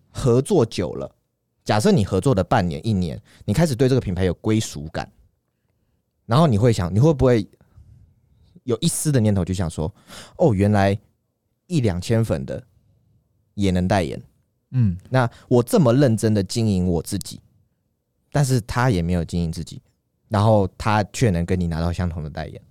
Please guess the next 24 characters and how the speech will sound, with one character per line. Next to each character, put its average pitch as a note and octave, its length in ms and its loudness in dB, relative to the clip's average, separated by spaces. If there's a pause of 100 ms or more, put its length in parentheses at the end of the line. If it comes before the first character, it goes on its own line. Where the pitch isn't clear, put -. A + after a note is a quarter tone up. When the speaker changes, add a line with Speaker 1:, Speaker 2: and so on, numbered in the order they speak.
(600)
Speaker 2:
嗯， F#2 300 -6 (160)
了 G2 200 -2
解， G2+ 280 -6 (100)
了 D#2+ 180 -10
解。 - 220 -14 (720)
会。 F#2 200 -6 (720)
Speaker 1:
你 A2 100 0
会 B2+ 120 4
这 C3 80 2
样 A2+ 140 2
想 E2+ 200 -6
吗？ - 100 -14 (140)
Speaker 2:
会。 F2 220 -8 (100)
Speaker 1:
那 C#3+ 220 2 (680)
你 A#2 80 -8
就 C#3 80 2
会 F3 80 4
想 A2 140 2
说， G#2+ 160 2
那 A2 520 2 (640)
我 C3 120 2
的 C#3+ 100 4
价 D3+ 300 -2
值 G2 340 -4